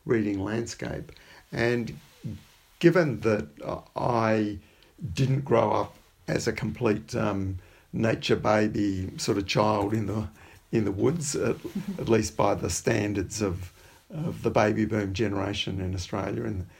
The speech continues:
Speaker 1: growing up in the nineteen fifties and sixties, uh, how did I develop this? And one of the stepping stones is that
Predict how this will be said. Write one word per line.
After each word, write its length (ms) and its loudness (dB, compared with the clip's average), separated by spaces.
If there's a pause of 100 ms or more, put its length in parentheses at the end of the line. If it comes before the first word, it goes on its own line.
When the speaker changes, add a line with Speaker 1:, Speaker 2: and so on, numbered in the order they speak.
(100)
Speaker 1:
growing 300 -2
up 140 -6
in 60 -8
the 60 -6
nineteen 400 -4
fifties 460 -10
and 120 -8
sixties, 640 -6 (500)
uh, 240 2 (240)
how 180 2
did 140 4
I 260 6 (560)
develop 400 2
this? 260 -2
And 280 0 (300)
one 280 2
of 320 0
the 260 4 (920)
stepping 420 0
stones 380 0
is 180 -8
that 260 -2